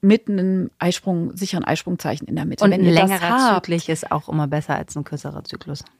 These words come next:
Speaker 1: Äh, ja, das kommt drauf an. Wenn man so einen ganz langen Zyklus hat, dann ist das ja häufig ein Hinweis auf dieses P-C-O-Syndrom, ne?
Speaker 2: Ja, aber d-, ja, auf,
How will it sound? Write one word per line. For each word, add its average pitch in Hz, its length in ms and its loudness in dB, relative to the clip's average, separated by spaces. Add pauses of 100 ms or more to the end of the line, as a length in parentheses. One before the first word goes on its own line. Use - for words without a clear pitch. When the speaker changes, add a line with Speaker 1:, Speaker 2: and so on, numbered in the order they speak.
(140)
Speaker 1:
Äh, - 160 -4
ja, 208 400 2
das 254 180 0
kommt 254 300 -2
drauf 208 120 -2
an. 202 180 0
Wenn 175 60 0
man 185 120 0
so 202 60 -2
einen 196 80 -2
ganz 226 180 -2
langen 220 180 0
Zyklus 214 380 -6
hat, 220 100 -2
dann 196 140 -2
ist 196 100 -8
das 190 80 -6
ja 202 120 -2
häufig 208 200 -2
ein 190 60 0
Hinweis 202 300 0
auf - 80 -4
dieses 180 160 -6
P-C-O-Syndrom, 170 920 -4
ne? 170 80 0
Speaker 2:
Ja, 160 240 2 (120)
aber 175 220 2
d-, 156 200 -4
ja, 175 220 4
auf, 165 120 -4